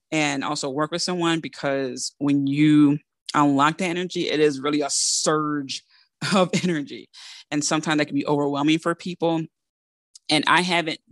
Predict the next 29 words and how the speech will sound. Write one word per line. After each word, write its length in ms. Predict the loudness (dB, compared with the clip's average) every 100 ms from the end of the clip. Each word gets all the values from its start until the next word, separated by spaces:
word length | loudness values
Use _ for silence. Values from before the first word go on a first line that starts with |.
| -16 -8
done 240 | -4 -2
that. 300 | 0 0 -2
I 20 |
haven't 220 | -2 -2 -4
worked 180 | -6
with 120 | -4 -2
someone. 280 | 0 0
I 160 | 0 -2
do 260 | 0 0 2
want 180 | 0
to 100 | -2
do 160 | -2 0
that. 240 | 2 0 -4 -16 -18 -20 _
But, 260 | 0 0 -2 -2
uh, 160 | -2
based 300 | 0 -2 -2
on 80 | -4
what 100 | -2
I 140 | -4
read, 420 | -4 -4 -2 -2 -4
that 160 | -6 -6
energy, 640 | -6 -4 -4 -4 -4 -4 -6
I'm 160 | -8 -4
thinking, 280 | -4 0
is 140 | 0 0
probably 520 | -4 0 0 0 -4
similar 360 | -2 0 0 0
to 300 | -2 -2 0
when 320 | 0 0